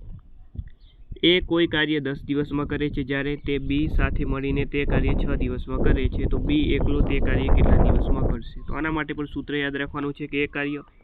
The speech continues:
ઉપર બંને સંખ્યાનો ગુણાકાર કરવાનો, દસ ગુણ્યા છ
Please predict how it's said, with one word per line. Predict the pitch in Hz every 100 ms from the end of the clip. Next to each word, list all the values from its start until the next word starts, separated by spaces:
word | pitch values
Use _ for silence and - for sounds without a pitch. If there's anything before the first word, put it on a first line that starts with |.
| -
ઉપર | 143 165
બંને | 151 156
સંખ્યાનો | 151 151 160 151
ગુણાકાર | 151 156 131 117
કરવાનો, | 113 113 110 104 - _ - - _ -
દસ | 127 135 147 - - _ -
ગુણ્યા | 135 135 139 139
છ | 143 -